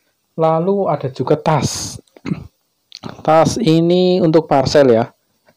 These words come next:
Saya jual yang ukuran sedang tiga ribu lima ratus, tiga puluh kali empat puluh senti, yang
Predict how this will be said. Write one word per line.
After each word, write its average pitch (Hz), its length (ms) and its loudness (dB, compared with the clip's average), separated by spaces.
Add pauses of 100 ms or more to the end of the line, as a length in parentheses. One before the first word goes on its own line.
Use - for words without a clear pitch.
(480)
Saya 143 420 4
jual 135 640 2
yang 147 260 2 (1500)
ukuran 135 480 2
sedang 127 380 0
tiga 131 260 0
ribu 120 240 2
lima 113 240 2
ratus, 113 400 0 (1600)
tiga 120 300 0
puluh 123 240 2
kali 120 240 2
empat 117 240 0
puluh 120 240 2
senti, 156 800 -2
yang 117 160 0